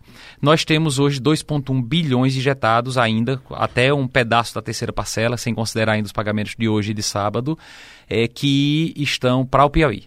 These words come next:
Então, essa, essa é a quantidade. Que, o que é um número, é, bem relevante, porque ele representa dois vírgula três por cento do total de pagamentos do auxílio emergencial. Considerando que nós temos um estado com zero ponto sete por cento do pib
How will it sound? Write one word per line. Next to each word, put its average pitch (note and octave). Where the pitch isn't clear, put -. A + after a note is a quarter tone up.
Então, A2
essa, A2
essa A#2
é -
a -
quantidade. G#2+
Que, -
o F#3
que G#3+
é G#3
um E3+
número, C3+
é, A#2+
bem C3
relevante, D3+
porque -
ele E3
representa C3+
dois F3+
vírgula D#3+
três C#3
por -
cento D3
do D#3+
total F#3+
de G3
pagamentos D3+
do -
auxílio C#3+
emergencial. C3
Considerando G#3+
que G3
nós F3+
temos B2
um C3+
estado A#2
com B2
zero C#3+
ponto D3
sete A#2
por -
cento A#2
do A#2
pib G#2